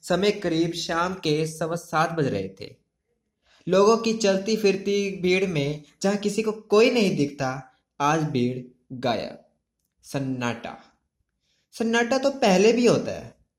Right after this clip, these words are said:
क्योंकि लोग फोन पर मशरूफ रहते हैं, किसी से कुछ ना कहते हैं। अभी मेट्रो आने में पाँच मिनट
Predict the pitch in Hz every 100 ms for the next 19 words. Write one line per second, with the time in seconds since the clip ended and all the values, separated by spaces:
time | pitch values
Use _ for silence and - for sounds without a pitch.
0 | _ _ _ 240 240 247 247 247 - 214
1 | 226 226 226 220 208 190 226 220 160 113
2 | 113 101 101 - _ _ _ - 240 262
3 | 269 262 233 - 214 151 120 101 95 80
4 | - _ _ _ _ _ _ _ _ _
5 | _ _ _ _ _ _ _ _ _ _
6 | - 190 254 233 220 226 240 196 202 233
7 | 196 185 202 202 190 202 202 208 220